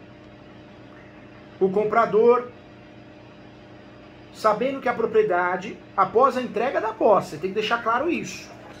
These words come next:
porque quando foi feito o negócio, foi entregue a posse. Tá aqui, ó, "Comprador, a posse é sua, o filho é seu, faz o que você quer."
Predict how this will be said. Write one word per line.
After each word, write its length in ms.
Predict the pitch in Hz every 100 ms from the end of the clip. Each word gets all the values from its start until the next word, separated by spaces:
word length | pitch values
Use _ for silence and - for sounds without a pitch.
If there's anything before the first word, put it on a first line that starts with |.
| -
porque 180 | 156 214
quando 180 | 269 349
foi 140 | 302
feito 260 | - 202 180
o 40 |
negócio, 600 | 156 165 240 226 - - - - - - - -
foi 220 | - 185
entregue 320 | 196 185 180
a 60 | 226
posse. 440 | - 294 196 -
Tá 80 | -
aqui, 200 | 190 247
ó, 100 | 190
"Comprador, 520 | - 180 190 190 220 -
a 40 |
posse 260 | - 175 302
é 40 |
sua, 340 | 330 359 254 143 160
o 40 |
filho 240 | - 180
é 40 | 247
seu, 340 | 247 311 - - - - - -
faz 220 | 160 151
o 80 | 180
que 120 | 185
você 260 | 214 214 -
quer." 340 | 240 196 -